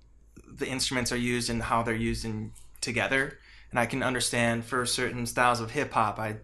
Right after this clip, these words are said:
I like to go on Wikipedia and research, like, how that came to be. And that's really cool. And you get to learn how to use tools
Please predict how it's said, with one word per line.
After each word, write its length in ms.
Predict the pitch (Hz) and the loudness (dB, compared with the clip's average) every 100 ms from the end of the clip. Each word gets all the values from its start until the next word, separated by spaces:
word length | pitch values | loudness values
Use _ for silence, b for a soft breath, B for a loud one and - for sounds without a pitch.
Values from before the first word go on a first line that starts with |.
| - | -6
I 100 | 113 | -2
like 180 | 120 | -2
to 100 | 123 | -2
go 180 | 113 113 | -2 0
on 180 | 113 113 | 0 -2
Wikipedia 460 | 113 123 113 113 113 | -6 -6 -4 -2 -2
and 180 | 113 - B B B B | -6 -8 B B B B
research, 500 | 120 131 127 123 113 | -2 2 4 4 4
like, 300 | 120 113 - - - | 4 4 0 -12 -4
how 300 | - 135 123 | 4 6 8
that 280 | 123 117 - | 6 4 0
came 180 | 135 117 | -4 -2
to 60 | |
be. 260 | 110 131 139 | 0 0 0
And 100 | 120 | 0
that's 160 | 120 - | 0 0
really 160 | 127 | 0
cool. 260 | 117 143 143 | 0 2 2
And 100 | 123 | 2
you 60 | 120 | 0
get 80 | |
to 60 | 117 | 0
learn 360 | 117 120 120 120 B B B | 2 2 0 -4 B B B
how 140 | 127 | 4
to 60 | 117 | 4
use 300 | 120 120 117 | 2 0 0
tools 680 | - 151 170 180 - - | 0 4 4 2 0 -4